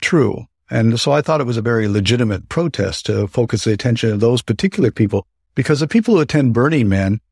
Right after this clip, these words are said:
acknowledge that climate change is a problem. But it, it really illustrates the problem that we have everywhere.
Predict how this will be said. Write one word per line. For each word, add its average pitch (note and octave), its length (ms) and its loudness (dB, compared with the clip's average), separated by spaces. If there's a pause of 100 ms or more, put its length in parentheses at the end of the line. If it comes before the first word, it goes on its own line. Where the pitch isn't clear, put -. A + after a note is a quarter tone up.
(240)
acknowledge C3 680 2
that G#2 120 0
climate G2+ 380 0
change G2 400 0
is G2 180 0
a F#2+ 60 0
problem. A#2 560 -4 (280)
But C3+ 140 0
it, - 220 -4
it C#3 140 2
really F#3 280 4
illustrates C#3+ 520 2
the - 40 -6
problem B2 400 0
that A#2 100 0
we A2+ 140 2
have A#2 220 0
everywhere. B2+ 580 -2